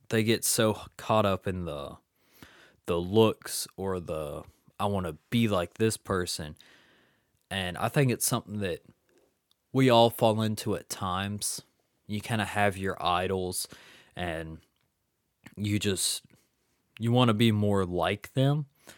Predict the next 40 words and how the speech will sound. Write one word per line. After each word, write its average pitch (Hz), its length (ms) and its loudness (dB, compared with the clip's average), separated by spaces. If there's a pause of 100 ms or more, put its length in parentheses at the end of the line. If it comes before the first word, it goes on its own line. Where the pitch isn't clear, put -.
(320)
And 104 160 -2
then 104 140 0
you 104 100 0
realize 101 580 2
that 90 220 -4 (440)
maybe 104 280 2
it's - 180 -6
not 104 220 -2
the 80 120 -8 (140)
best 90 320 -4
thing 107 280 0
out 104 260 -2
there, 131 380 2 (720)
or 87 480 -2 (280)
it's - 180 -8
not 101 200 0
the 104 60 -4
most 98 300 -4
achievable 101 720 0
thing 101 320 -4
for - 200 -10
you. 95 420 -6 (500)
So - 140 -2
you 92 160 0
s-, - 180 -8 (200)
you 110 140 -2
just 110 140 -2
have 110 220 0
to 101 160 0
learn 104 320 0
how 98 180 -4
to 80 280 -4 (160)
slightly 95 600 2
tweak - 480 -4
it. 135 220 2 (680)
And 98 140 -4
if - 160 -8
y'all 117 180 4
need 110 240 2
help 107 540 -2